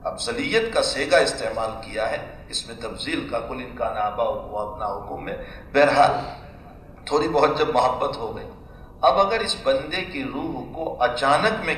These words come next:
کھینچ لیتا ہوں تو وہ محبت کی بنیاد پر اس کو دنیا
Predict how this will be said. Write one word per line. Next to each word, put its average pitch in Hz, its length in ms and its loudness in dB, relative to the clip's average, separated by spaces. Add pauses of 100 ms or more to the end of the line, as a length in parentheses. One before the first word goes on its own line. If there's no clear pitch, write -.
کھینچ 160 320 -4
لیتا 120 340 -4
ہوں - 280 -6 (360)
تو 214 100 -2
وہ 233 200 4
محبت 131 720 2
کی 143 100 -8
بنیاد 120 720 -2
پر 175 160 4 (380)
اس 151 220 -4
کو 214 540 0
دنیا 156 440 2